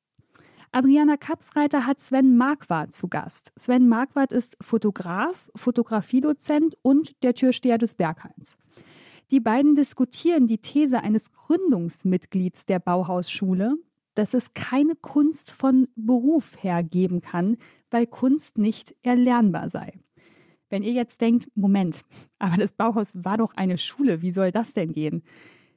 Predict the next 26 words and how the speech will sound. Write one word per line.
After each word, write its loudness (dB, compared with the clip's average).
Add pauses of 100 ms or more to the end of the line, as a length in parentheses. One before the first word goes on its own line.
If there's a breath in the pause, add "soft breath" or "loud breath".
(520 soft breath)
Ging 4
mir 2
auch 0
so, -2 (180)
startet -2
am 0
besten 0
direkt 0
mit -2
About -2
Bauhaus. -6 (1500)
About -2
Bauhaus 0
ist -10
ein -2
fabelhaftes -6
Beispiel -4
für -2
gelungene 2
Wissenschaftskommunikation. -6 (840 loud breath)
Adriana 4
Kapsreiter -2
ist -6
eine 2
perfekte -2
Host, -2